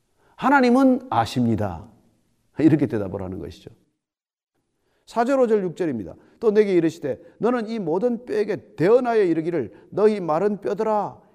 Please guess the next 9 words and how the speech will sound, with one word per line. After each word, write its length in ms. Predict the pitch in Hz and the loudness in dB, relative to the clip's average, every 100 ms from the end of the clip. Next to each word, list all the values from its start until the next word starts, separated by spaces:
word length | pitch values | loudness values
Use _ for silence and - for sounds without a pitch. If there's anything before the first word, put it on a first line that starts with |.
| - | 6
여호와의 340 | 208 247 247 | 8 8 6
말씀을 460 | 240 214 220 202 143 | 2 -2 -2 -4 -2
들을지어다. 640 | 233 247 156 131 95 76 _ _ _ _ | -2 -2 -4 -8 -8 -14 _ _ _ _
주 180 | - 277 | -2 0
여호와께서 440 | 254 254 240 233 233 | 8 8 8 2 -4
이 60 | |
뼈들에게 420 | 175 220 208 208 | -2 2 2 2
이같이 260 | 185 185 185 | 2 0 0
말씀하시기를, 720 | 170 151 160 143 - 147 127 | -2 -2 -4 -8 -6 -6 -6